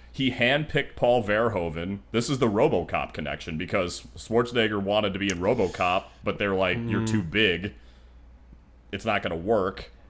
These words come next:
Speaker 2: Right.
Speaker 1: And, uh, they thought it would have too many parallels to the Terminator, so he didn't get that part. And then I think it was, I think, I still think it was funny that the original producer didn't want him for this.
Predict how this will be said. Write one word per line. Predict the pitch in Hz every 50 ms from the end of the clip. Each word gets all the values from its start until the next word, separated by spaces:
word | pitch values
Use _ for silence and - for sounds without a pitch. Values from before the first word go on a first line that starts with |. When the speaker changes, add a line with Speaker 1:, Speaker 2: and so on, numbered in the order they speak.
| - - -
Speaker 2:
Right. | 117 113 113 113 107 104 98
Speaker 1:
And, | 113 104 101 95 92 92 92 90 92
uh, | 90 87 85 82 78 78 78 78 - - - - -
they | 95 113 113
thought | 104 - 131 117 113 107
it | 107
would | 101 98
have | 110 107 90
too | - - 127 110
many | 107 101 98 90
parallels | - - 110 104 101 98 98 92 95 95 90
to | 98
the | 82 82
Terminator, | - - 135 131 127 104 92 85 78 73 73 73 71 87 - - - - - - - - - - - - - -
so | - - 107 98 92 90
he | 87 113 117
didn't | 117 117 107 104 90
get | 95 90 -
that | 98 104 117 113 -
part. | 107 95 92 98 -
And | 110 113 123
then | 113 110
I | 110
think | 98 135 123
it | 104
was, | 95 92 -
I | 117
think, | 110 117 123 120 -
I | 107 107
still | - - 131 127 123
think | 117 101 92
it |
was | 90 92 -
funny | - 101 98 95 95
that | 90 85
the | 92 92
original | 92 101 104 95 92 87
producer | 82 - 85 92 107 104 -
didn't | 82 82 95 90 76 73
want | 76 85 95 - -
him | - 78 67 64
for | - 73 69
this. | - 57 50 50 - - -